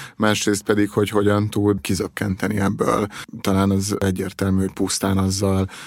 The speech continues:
hogy valaki készhez kapja a napirendjének a leírását, ez valószínűleg kevesebb inspirációval járja át az embert, ö, mint az, hogyha, mint az, hogyha valamilyen nagyon elkülönülő, épp a napirendjétől nagyon elkülönülő,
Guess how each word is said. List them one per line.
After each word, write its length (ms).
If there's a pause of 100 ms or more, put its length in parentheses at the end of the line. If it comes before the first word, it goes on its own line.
(120)
hogy 100
valaki 240
készhez 480
kapja 640
a 100 (300)
napirendjének 760
a 60
leírását, 920 (300)
ez 200
valószínűleg 260
kevesebb 260
inspirációval 880 (180)
járja 420
át 200
az 120
embert, 600 (340)
ö, 640
mint 340
az, 240
hogyha, 560 (200)
mint 220
az, 140
hogyha 200
valamilyen 480 (300)
nagyon 260
elkülönülő, 680
épp 220
a 40
napirendjétől 580
nagyon 140
elkülönülő, 880